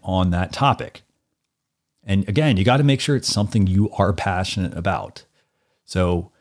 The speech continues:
for example, this podcast, we talk all about live streaming. I do, you know, I have another show. It's all about social media.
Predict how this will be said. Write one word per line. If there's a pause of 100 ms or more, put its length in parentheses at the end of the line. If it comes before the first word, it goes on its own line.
(120)
for
example,
this
podcast,
we
talk
all
about
live
streaming. (1900)
I
do,
you
know,
I
have
another
show.
It's
all
about
social
media.